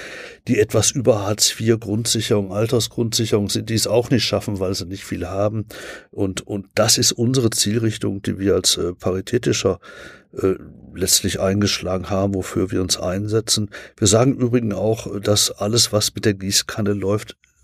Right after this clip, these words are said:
letztlich auch sozial ungerecht ist oder, wie du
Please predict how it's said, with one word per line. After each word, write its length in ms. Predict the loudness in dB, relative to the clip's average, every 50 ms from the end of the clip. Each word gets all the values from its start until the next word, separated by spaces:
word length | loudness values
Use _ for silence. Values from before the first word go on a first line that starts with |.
| -8 -2
letztlich 460 | 0 0 0 0 -2 -4 -4 -4 -4
auch 140 | -2 -2 -2
sozial 540 | -2 -4 -4 -2 -2 -2 -2 -4 -6 -6 -10 _ _
ungerecht 600 | -8 -6 -4 -2 -2 0 0 2 0 0 0 0
ist 180 | -2 -2 2
oder, 220 | 4 6 6 4 4 0 -8 -12 -12 -8 -2
wie 100 | 0 2
du 240 | 4 4 2 0